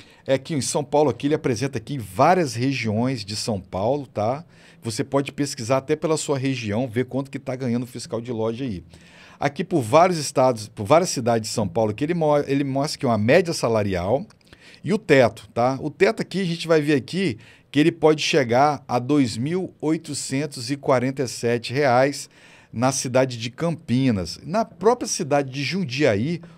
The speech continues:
onde eu tinha pesquisado aqui, esse valor tinha passado de três mil. Hoje aqui tá marcando dois mil oitocentos e trinta e oito. Tá? Mas tem por localidade também de trabalho. No comércio varejista,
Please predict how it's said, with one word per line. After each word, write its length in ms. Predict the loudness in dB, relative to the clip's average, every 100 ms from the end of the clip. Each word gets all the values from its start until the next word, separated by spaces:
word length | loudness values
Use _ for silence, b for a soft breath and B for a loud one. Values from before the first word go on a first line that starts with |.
| -8
onde 180 | -6 -4
eu 40 |
tinha 180 | -2 -4
pesquisado 540 | -2 -6 -4 -2 -2
aqui, 280 | -2 -6 -6 B B
esse 260 | 0 0 0
valor 360 | 0 2 2 0
tinha 180 | -2
passado 560 | -4 -4 -2 -2 -2 -4
de 120 | -10
três 380 | -6 -2 -2 -4
mil. 320 | -6 -6 -6 b b b
Hoje 260 | -2 0 -2
aqui 220 | -4 -4
tá 160 | -2
marcando 480 | -2 -4 -4 -4 -4
dois 320 | 0 2 2
mil 200 | 0 -2 0
oitocentos 580 | -2 -4 -6 -4 -4 -8
e 60 |
trinta 360 | -12 -10 -8 -4
e 40 |
oito. 480 | -2 -2 -4 -10 -20 B B B B
Tá? 140 | -8 0
Mas 280 | 0 0
tem 180 | -2 -4
por 320 | -4 -6 -2
localidade 840 | 2 2 2 -2 -2 0 2 2 0
também 260 | -6 -4 -6
de 80 |
trabalho. 440 | -6 -4 0 0 0
No 140 | -2
comércio 540 | -2 -2 0 -2 -4 -2
varejista, 880 | 0 0 -2 -4 -4 -4 -6 -12